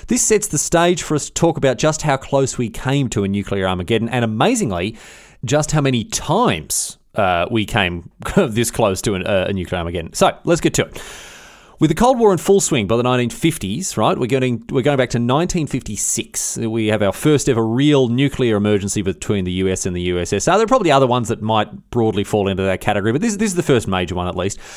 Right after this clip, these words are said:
And it was part of the Suez Crisis, which you may have heard of. It was when Britain, France, and Israel invaded Egypt to seize control of the Suez Canal. Now, this invasion was, of course, a total disaster for the invading coalition, despite their military victory.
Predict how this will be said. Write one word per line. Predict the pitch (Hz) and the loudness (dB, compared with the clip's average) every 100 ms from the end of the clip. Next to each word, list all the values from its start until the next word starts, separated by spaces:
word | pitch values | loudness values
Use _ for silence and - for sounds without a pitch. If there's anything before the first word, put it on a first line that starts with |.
| - - | -18 -8
And | - | -2
it | |
was | 151 | 0
part | 208 233 | 0 0
of | |
the | 220 | 0
Suez | - - 156 151 135 | 0 2 4 2 0
Crisis, | - 98 85 - - - | -2 0 0 -4 -8 -8
which | 107 | -4
you | 147 | 0
may | 170 | 0
have | 123 | 0
heard | 110 | 0
of. | 104 | 0
It | 135 | -2
was | 117 | -2
when | 120 113 | -2 -2
Britain, | 135 160 160 | -2 -2 -2
France, | - 127 113 | 0 0 0
and | 120 | -2
Israel | 170 156 127 110 | 0 2 2 2
invaded | 117 95 110 107 101 - | 0 0 0 0 -4 -2
Egypt | 208 214 104 - | -2 0 -2 -4
to | - | -6
seize | - 120 113 | -2 0 0
control | - 101 101 95 | -2 -2 0 0
of | |
the | 92 | -4
Suez | - 95 87 - | -2 -2 -2 -4
Canal. | - 135 87 - - - - - | -2 0 0 -6 -16 -16 -18 -8
Now, | - 147 | 0 2
this | 156 208 | 2 0
invasion | 226 156 147 143 107 95 | 0 2 2 2 0 -2
was, | 113 113 113 | 2 2 0
of | 120 | -6
course, | - 107 - | -2 -2 0
a | 110 - | -4 -6
total | - - - 160 156 | -8 -4 2 2 2
disaster | 117 101 95 87 - | 0 0 0 0 -2
for | 107 | -4
the | 98 | -2
invading | 95 95 90 92 | -2 -2 -2 -4
coalition, | - 95 87 113 180 | -2 -2 0 0 -2
despite | 165 107 - 101 | -2 -2 0 0
their | 104 95 | 0 -2
military | 101 101 98 | -2 -2 -4
victory. | 92 - 143 | -2 0 0